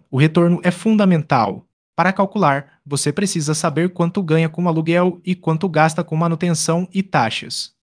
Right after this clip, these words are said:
Aqui está uma fórmula simples: retorno igual renda de aluguel custos investimento total x cem.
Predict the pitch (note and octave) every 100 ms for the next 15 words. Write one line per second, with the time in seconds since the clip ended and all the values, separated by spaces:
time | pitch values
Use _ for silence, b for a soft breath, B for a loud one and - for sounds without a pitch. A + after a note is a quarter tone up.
0 | _ _ C#3+ D3+ F#3 F#3 G3+ G3 - D#3+
1 | F3 D#3 - D#3 D#3 C#3+ - b E3+ E3
2 | C#3+ C#3+ D#3 C#3+ F#3 D#3 D#3+ D#3 C#3 D#3+
3 | D3+ E3+ F#3 - G3 - D#3 F#3 F#3 F#3+
4 | G3 E3 D3 C3+ - D3+ D3+ D#3 G3+ F#3+
5 | E3+ A2 G2+